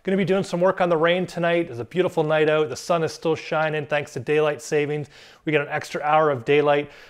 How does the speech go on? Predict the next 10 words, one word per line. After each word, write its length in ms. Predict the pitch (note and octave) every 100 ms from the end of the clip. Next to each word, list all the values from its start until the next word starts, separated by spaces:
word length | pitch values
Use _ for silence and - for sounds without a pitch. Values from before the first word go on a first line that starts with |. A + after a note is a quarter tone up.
| -
which 100 | C3+
just 160 | C3+ D3
means 200 | C#3 -
spring 320 | - G3 F#3+
and 80 | D#3+
summer 480 | - E3 E3 D#3 - -
is 140 | C#3 A#2+
that 200 | C#3+ D3
much 200 | C#3+ -
closer. 520 | D3 C3+ - G2